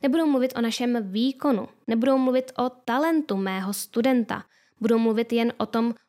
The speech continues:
proč má Koko invalidní vozík." Takže vymyslela plán, jak to udělat, aby vydržela během vystoupení stát. Chtěla to udělat tak,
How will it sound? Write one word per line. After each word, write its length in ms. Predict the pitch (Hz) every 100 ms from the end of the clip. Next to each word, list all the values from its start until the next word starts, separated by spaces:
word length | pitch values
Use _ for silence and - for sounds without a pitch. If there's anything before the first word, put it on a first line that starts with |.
| _ _ -
proč 340 | 262 277 269
má 280 | 262 254 254
Koko 260 | 214 202 -
invalidní 600 | 202 190 196 190 226 247
vozík." 560 | 220 285 214 196 247 - _ _ _ _ _ _
Takže 240 | 294 285
vymyslela 360 | 302 285 285 262
plán, 640 | 262 202 196 190 185 196 208 220
jak 140 | 202
to 120 | - -
udělat, 440 | 196 202 196 - - -
aby 160 | 214 226
vydržela 420 | 214 208 202 202
během 380 | 196 190 196 185
vystoupení 760 | 185 - 190 175 185 180 190
stát. 540 | 190 - - 190 180 - - - _ -
Chtěla 280 | - 214 214
to 100 | -
udělat 320 | 196 190 185 -
tak, 240 | 285 277